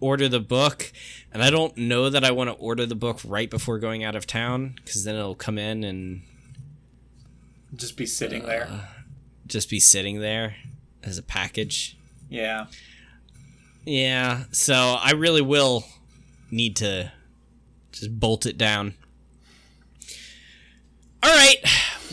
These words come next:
Speaker 1: well, what are you looking forward to, to next week?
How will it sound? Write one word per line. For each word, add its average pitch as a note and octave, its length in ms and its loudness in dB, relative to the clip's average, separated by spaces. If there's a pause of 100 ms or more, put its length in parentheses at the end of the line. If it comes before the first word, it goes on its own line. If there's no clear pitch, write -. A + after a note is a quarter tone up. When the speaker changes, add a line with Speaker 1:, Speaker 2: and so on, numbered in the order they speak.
(140)
Speaker 1:
well, D3+ 560 6 (1300)
what A3+ 140 0
are - 20 4
you E4+ 100 2
looking G3+ 220 -2
forward E3+ 300 -4
to, F2+ 140 -8 (160)
to - 80 -2
next F#2+ 280 -2
week? E2+ 240 -12